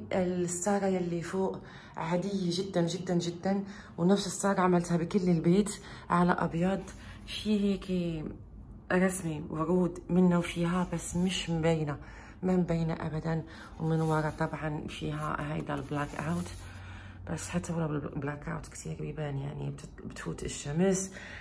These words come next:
هون يلي حدي النايت stand فيها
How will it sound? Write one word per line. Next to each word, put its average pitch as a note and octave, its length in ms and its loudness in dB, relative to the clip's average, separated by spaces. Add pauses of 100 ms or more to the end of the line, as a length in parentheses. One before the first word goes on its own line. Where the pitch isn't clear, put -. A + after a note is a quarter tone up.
(320)
هون F#3 460 4
يلي E3+ 360 0
حدي - 680 -4
النايت C#3+ 1200 -6
stand D#3+ 560 -6 (760)
فيها D#3+ 600 -6